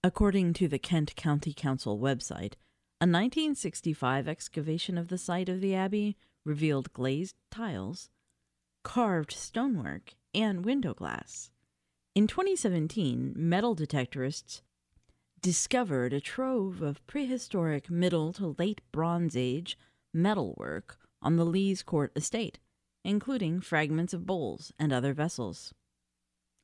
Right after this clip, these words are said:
I like the idea that the estate that used to belong to Thomas Arden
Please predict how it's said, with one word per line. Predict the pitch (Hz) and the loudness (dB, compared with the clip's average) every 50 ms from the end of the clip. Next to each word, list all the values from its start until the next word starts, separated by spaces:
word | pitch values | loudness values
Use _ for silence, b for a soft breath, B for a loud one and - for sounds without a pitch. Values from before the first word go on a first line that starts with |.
| _ _ - | _ _ -6
I | 170 | -2
like | 214 285 339 349 302 - _ | -2 0 0 -2 -4 -6 _
the | 165 160 147 | -2 0 2
idea | 143 143 143 139 151 180 165 135 101 107 107 113 - - | 2 2 0 0 -2 -2 -2 -2 -4 -4 -6 -8 -8 -10
that | - 135 - | -12 -14 -8
the | - 139 143 | -6 -4 -4
estate | 139 139 - - - 160 151 139 - - - | -4 -4 -6 -6 -4 -2 -2 -4 -6 -6 -8
that | 131 - - | -8 -6 -4
used | 165 160 - - | -6 -6 -4 -6
to | - 151 | -8 -6
belong | - 131 139 139 135 135 135 127 | -4 -4 -2 0 0 0 -2 -2
to | 104 107 | -4 -8
Thomas | - - - 160 151 147 131 135 | -8 -6 -4 -4 -2 -2 -2 -2
Arden | 151 139 139 131 139 143 143 147 | -2 -2 0 0 2 0 0 0